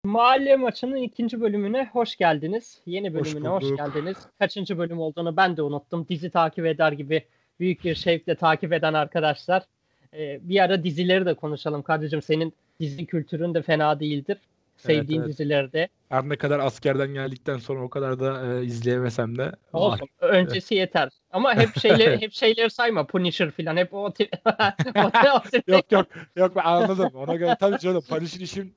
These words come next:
Speaker 2: makarası, şovu
Speaker 1: Tabii
Speaker 2: yani.
Speaker 1: yani, hani Punisher'da say da yani arada da hani, e, daha böyle naif diziler izlemek isteyenler de olabilir. Şimdi hep de o tarz şey yapmayalım.
Speaker 2: Evet,
Speaker 1: E,
Speaker 2: evet.
Speaker 1: A-, Antep Fenerbahçe maçını konuşacağız bu bölümde.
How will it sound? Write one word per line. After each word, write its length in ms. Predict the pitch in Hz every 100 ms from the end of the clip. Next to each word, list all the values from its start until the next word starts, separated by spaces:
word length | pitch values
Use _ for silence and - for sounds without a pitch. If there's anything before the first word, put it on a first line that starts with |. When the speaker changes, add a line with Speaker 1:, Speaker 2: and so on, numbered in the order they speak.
| -
Speaker 2:
makarası, 500 | 156 - 180 160 120
şovu 280 | 226 139 147
Speaker 1:
Tabii 220 | 220 214
Speaker 2:
yani. 260 | 185 196 214
Speaker 1:
yani, 40 |
hani 220 | 180 208
Punisher'da 600 | - 233 262 330 330 392
say 240 | - 392 392
da 60 |
yani 320 | 311 240 240
arada 380 | 202 208 247 269
da 80 | 269
hani, 180 | 240 247
e, 720 | 233 175 165 202 196 185 185 180
daha 260 | 185 214 208
böyle 360 | 214 214 214 - _ _
naif 340 | 175 202 247 -
diziler 420 | 185 220 226 214
izlemek 420 | 202 175 220 233
isteyenler 520 | - - 185 233 247 208
de 60 |
olabilir. 420 | 170 160 151 165
Şimdi 260 | 165 175 202
hep 200 | 185 -
de 100 | 196
o 160 | 180 175
tarz 240 | 190 185
şey 160 | - 185
yapmayalım. 520 | 196 - 170 240 285 -
Speaker 2:
Evet, 100 | 208
Speaker 1:
E, 100 | 143
Speaker 2:
evet. 140 | 165 -
Speaker 1:
A-, 180 | - -
Antep 500 | 240 285 - 277 -
Fenerbahçe 560 | 262 277 269 247 -
maçını 360 | 254 247 269 277
konuşacağız 560 | 262 214 - - 277 -
bu 220 | 175 202
bölümde. 480 | 202 196 196 269